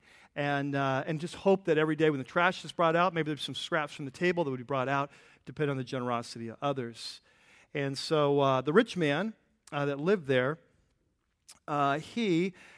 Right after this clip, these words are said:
had grown up in a family with six boys,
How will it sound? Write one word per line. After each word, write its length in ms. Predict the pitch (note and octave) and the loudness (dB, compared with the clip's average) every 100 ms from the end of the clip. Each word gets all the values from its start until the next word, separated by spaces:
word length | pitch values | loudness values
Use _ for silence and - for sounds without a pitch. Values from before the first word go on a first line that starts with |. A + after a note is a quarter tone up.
| - | -4
had 140 | - E3 | -2 4
grown 180 | F3 F3 | 4 6
up 80 | |
in 60 | E3+ | 2
a 60 | D3 | 0
family 380 | E3 D#3 F3+ | 0 2 2
with 140 | F3+ D#3+ | 0 0
six 360 | - F#3+ - | -2 -4 -4
boys, 800 | - D3+ C3+ B2+ B2 F3+ - - | -8 -4 0 2 0 -4 -8 -10